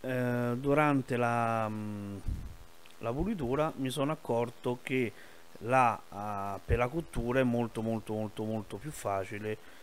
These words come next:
se tutto il pezzo della costina, perché me l'hanno venduto intero, sono due chili, eh, di costine, eh, andava separato. Ho lasciato, eh, un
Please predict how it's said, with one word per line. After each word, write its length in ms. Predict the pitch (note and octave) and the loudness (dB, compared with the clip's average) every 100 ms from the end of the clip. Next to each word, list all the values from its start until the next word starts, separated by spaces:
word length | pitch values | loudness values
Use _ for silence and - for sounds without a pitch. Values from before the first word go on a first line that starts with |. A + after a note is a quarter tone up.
| - | -14
se 380 | - - A#2+ G2+ - | -6 2 2 2 -4
tutto 320 | D3 A#2+ - | -6 -4 -2
il 100 | C3 | -2
pezzo 640 | C3 - G#2+ - - - | 2 2 2 -2 -6 -4
della 160 | A2 A2 | -2 0
costina, 360 | A#2+ B2+ A#2 G2+ | 0 -2 -4 -4
perché 200 | F#2+ G2+ | -4 -4
me 100 | G#2+ | -2
l'hanno 220 | A2 G2+ | -2 -2
venduto 380 | G2+ G2+ G2 A2+ | -4 -6 -4 -4
intero, 500 | B2 - F2+ F#2+ B2 | -2 -2 -4 -4 -6
sono 240 | - F#2 | -8 -8
due 180 | F#2 G2 | -6 -8
chili, 640 | - A2 A2 G#2 G2+ F#2+ - - - - - | -6 -4 -2 -4 -6 -8 -12 -18 -18 -18 -10
eh, 640 | G2+ G2+ F#2+ F#2+ F#2+ F#2+ | -6 -4 -4 -6 -6 -6
di 120 | F#2+ G2 | -8 -6
costine, 500 | E3 - F2 F#2 B2 - - - E2 E2 - | -6 -6 -8 -10 -10 -14 -20 -20 -20 -18 -8
eh, 420 | G#2+ G#2 G#2 G2+ | -4 -4 -4 -4
andava 920 | G2+ A#2 G#2 G2 G2 G2 F#2+ F#2+ F#2 F2+ | -4 -2 -2 -2 -2 -2 -2 -4 -4 -6
separato. 640 | - F#2 F2+ D#2+ D#2+ E2+ - - - - - - - - - - - - - - | -6 -8 -8 -8 -8 -8 -8 -10 -10 -18 -20 -20 -20 -20 -20 -20 -18 -18 -14 10
Ho 160 | E3+ | 12
lasciato, 960 | E3+ D3 - - C#3+ B2+ G#2+ A2 G#2+ - | 12 10 6 6 8 8 4 2 -2 -4
eh, 40 | |
un 580 | A2 A2 A2 G2+ A2 A2 | -6 -6 -6 -6 -4 -6